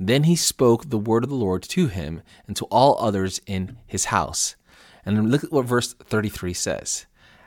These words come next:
"At that hour of the night, the jailer," this cruel jailer, this hardened heart jailer who beat Paul and Silas and imprisoned them in a very cruel way,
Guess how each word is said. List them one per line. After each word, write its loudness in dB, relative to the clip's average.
"At -6
that 6
hour 2
of -6
the 0
night, 2
the -2
jailer," 6
this -4
cruel 4
jailer, 6
this -4
hardened 4
heart 0
jailer -2
who 0
beat 0
Paul -2
and -4
Silas -4
and -8
imprisoned 4
them 2
in -4
a 0
very -6
cruel 2
way, 0